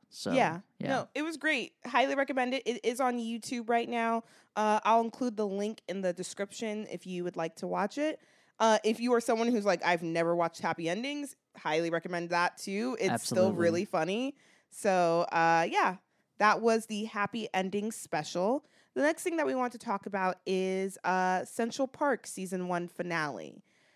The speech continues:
Speaker 2: So Central Park is a animated show that is on Apple T V Plus.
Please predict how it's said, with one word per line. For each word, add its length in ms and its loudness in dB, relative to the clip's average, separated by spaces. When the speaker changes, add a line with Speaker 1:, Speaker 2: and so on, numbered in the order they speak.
Speaker 2:
So 240 -2
Central 360 0
Park 460 0
is 500 2
a 180 -4
animated 500 -4
show 260 0
that 160 -2
is 160 -2
on 220 -6
Apple 260 -8
T 160 -18
V 100 -12
Plus. 460 -4